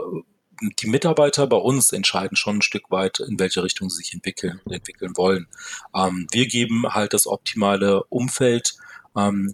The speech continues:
damit sie sich persönlich, fachlich und, äh, menschlich so gesehen weiterentwickeln können. Ähm, menschlich aus dem Sinn, aus dem kulturellen, äh, Background-Themen. Wir haben auch sehr viel, äh, Talks und Speaker immer zu Diversity-Themen oder zu,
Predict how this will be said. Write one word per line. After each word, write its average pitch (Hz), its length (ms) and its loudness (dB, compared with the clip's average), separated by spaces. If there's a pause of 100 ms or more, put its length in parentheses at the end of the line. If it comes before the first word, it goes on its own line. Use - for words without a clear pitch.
(120)
damit 95 260 0
sie 135 120 0
sich 107 440 -4
persönlich, 131 560 2
fachlich - 520 -2
und, 92 220 -6
äh, 92 180 0
menschlich 95 520 -2
so 98 100 -8
gesehen 92 360 -2
weiterentwickeln 120 640 -2
können. 117 320 -2 (200)
Ähm, 92 260 -6
menschlich 92 360 0
aus 87 100 2
dem 90 140 -2
Sinn, 90 180 -6
aus - 140 -2
dem 95 100 -4
kulturellen, 113 640 -2
äh, 104 200 0
Background-Themen. 101 680 -2
Wir 87 60 -2
haben 85 100 -4
auch 82 100 -2
sehr 90 140 -4
viel, 90 240 -6 (420)
äh, 110 100 -8
Talks 104 400 2
und 95 80 0
Speaker 110 400 0
immer 95 160 -2
zu - 140 -2
Diversity-Themen 98 960 0
oder 82 180 -2
zu, 90 340 -4